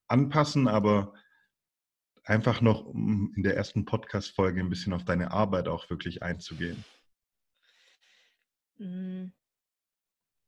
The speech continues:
Speaker 2: Ja, also ich hab <laughs> für die Leute, die zuhören, vielleicht auch später, es ist jetzt was Ende August zweitausendzwanzig. Wir sind mittendrin im Corona-Zeit. Wir haben auch, äh,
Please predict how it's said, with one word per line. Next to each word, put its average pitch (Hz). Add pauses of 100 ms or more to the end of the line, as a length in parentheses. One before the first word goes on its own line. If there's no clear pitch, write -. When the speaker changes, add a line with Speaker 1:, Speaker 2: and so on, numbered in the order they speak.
(600)
Speaker 2:
Ja, 180
also 180
ich 185
hab 185 (440)
<laughs> 185 (1300)
für 214
die 196
Leute, 185
die 175
zuhören, 190
vielleicht 185
auch 180
später, 180
es 175
ist 170
jetzt -
was 180
Ende 208
August 185
zweitausendzwanzig. 196
Wir 196
sind 185
mittendrin 185
im 165
Corona-Zeit. 196
Wir 190
haben 175
auch, 170
äh, 175